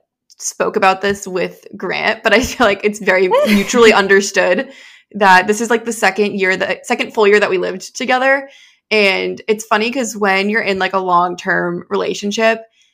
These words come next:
Speaker 1: it's interesting because it's, like, a great part of it is that you're so comfortable with each other, and all you wanna do is, like, stay in and, like, cozy up and just, like, chill and, like, be your true self and, like, wear no makeup and sweatpants. Like, that's, like, a beautiful element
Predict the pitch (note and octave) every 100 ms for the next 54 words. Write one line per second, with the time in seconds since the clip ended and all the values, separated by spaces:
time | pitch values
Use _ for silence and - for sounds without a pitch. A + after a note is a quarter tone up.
0 | _ _ _ _ - B3 - - - A#3+
1 | D4 D4 D4+ C#4 B3+ G#3+ G#3+ G3 F#3 -
2 | - _ _ _ _ A#3+ G#3 G3+ F#3 F#3
3 | F3+ B3 B3+ B3+ C4+ C4 B3 A3+ A#3+ A#3+
4 | A3 A3+ G#3 A3 A3+ A#3 A3+ B3 A#3 A#3+
5 | A#3+ - G3+ F#3 F3+ F3+ F3+ - _ _
6 | F#3+ F3+ F#3 F#3 F3+ F3 F3 F3 C#3 A#2+
7 | - _ _ - - G#3+ F#3+ F3+ F3+ F3+
8 | F3+ E3+ A#2 - A3+ F#3+ F#3 F3+ F#3 F#3
9 | F#3 F#3+ - - - G#3 F3+ F3+ F3+ F3+
10 | E3+ G3 F3+ F3+ F#3 F#3 G3 F3+ F3+ F#3+
11 | F3+ F3+ F3+ F3+ F3 F3 F3 F3 F3 F#3
12 | G3+ F#3 G3 G3 F#3 G3 F#3 F3+ F3 F3+
13 | F#3 F3 F3+ F3 F#3 A3+ A#3+